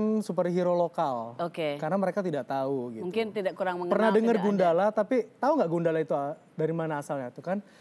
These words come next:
Speaker 1: Jadi Gundala itu adalah salah satu superhero yang pernah muncul pada era tahun delapan puluh, tujuh puluh, delapan puluh, bahkan pernah dibuat layar lebarnya.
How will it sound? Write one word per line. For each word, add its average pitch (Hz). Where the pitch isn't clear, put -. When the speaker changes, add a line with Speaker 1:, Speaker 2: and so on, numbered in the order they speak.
Speaker 1:
Jadi 175
Gundala 190
itu 185
adalah 233
salah 202
satu 202
superhero 185
yang 214
pernah 185
muncul 175
pada 156
era 160
tahun 156
delapan 151
puluh, 170
tujuh 160
puluh, 180
delapan 151
puluh, 165
bahkan 156
pernah 165
dibuat 151
layar 139
lebarnya. 135